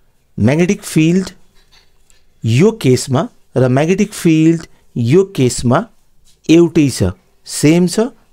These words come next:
र म्याग्नेटिक फिल्ड युनिफर्म छ। र क्वेसनले अगाडि भनेको छ, If a conducting bar is slide along the wire in the direction shown with the same velocity।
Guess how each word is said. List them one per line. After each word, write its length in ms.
र 140
म्याग्नेटिक 400
फिल्ड 340
युनिफर्म 640
छ। 200
र 320
क्वेसनले 500
अगाडि 380
भनेको 320
छ, 220
If 180
a 60
conducting 600
bar 360
is 240
slide 500
along 400
the 120
wire 400
in 160
the 100
direction 520
shown 460
with 300
the 140
same 380
velocity। 600